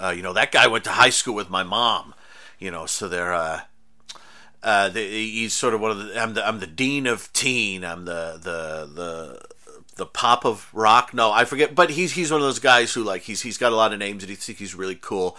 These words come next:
but he basically looks like, uh, your biology teacher. And, uh, and for some reason he was considered cool back then, or at least someone thought he was cool enough to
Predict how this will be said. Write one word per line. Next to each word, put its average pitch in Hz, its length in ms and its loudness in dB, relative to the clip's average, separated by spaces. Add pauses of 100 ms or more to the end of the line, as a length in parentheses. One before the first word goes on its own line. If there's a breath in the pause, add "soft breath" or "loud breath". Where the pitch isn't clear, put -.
(240 loud breath)
but 117 140 2
he 110 80 -8
basically 98 480 -2
looks 95 280 -6
like, 101 320 0
uh, 104 140 0
your 107 220 -2
biology 127 580 6
teacher. 85 520 -10 (680 loud breath)
And, 104 380 -2
uh, 104 220 2 (260 loud breath)
and - 160 2
for 165 100 0
some 185 280 4
reason 180 340 -2
he 151 160 -6
was 160 180 -2
considered - 520 2
cool 113 280 -2
back 101 280 0
then, 127 240 2
or 117 100 2
at 117 80 -2
least 127 460 -2 (480 soft breath)
someone 180 420 4
thought 135 200 6
he 117 60 -4
was 113 120 -8
cool 120 260 0
enough 104 300 -2
to 104 240 -2